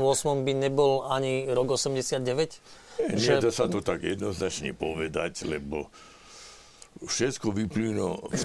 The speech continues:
Speaker 2: tým, komunizmus v Rusku už mocensky nevedel nič ponúknuť. Už aj tam, aj Gorbačov prišiel na to, že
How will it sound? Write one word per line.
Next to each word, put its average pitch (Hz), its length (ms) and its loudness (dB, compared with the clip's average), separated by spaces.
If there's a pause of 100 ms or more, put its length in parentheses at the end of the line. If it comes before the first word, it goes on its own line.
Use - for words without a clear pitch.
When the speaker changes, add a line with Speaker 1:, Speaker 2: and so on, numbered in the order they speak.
Speaker 2:
tým, 113 180 -2 (1700)
komunizmus 92 1000 0
v 73 160 -6 (100)
Rusku 131 480 -2 (1400)
už - 480 -2 (480)
mocensky 110 1040 -2 (160)
nevedel 101 1300 0
nič 104 480 -2
ponúknuť. 156 560 -4 (1000)
Už 113 240 0
aj 92 240 -2
tam, 123 320 2 (320)
aj 85 160 2
Gorbačov 113 800 4 (640)
prišiel 104 400 2
na 95 160 2
to, - 160 2
že 76 400 2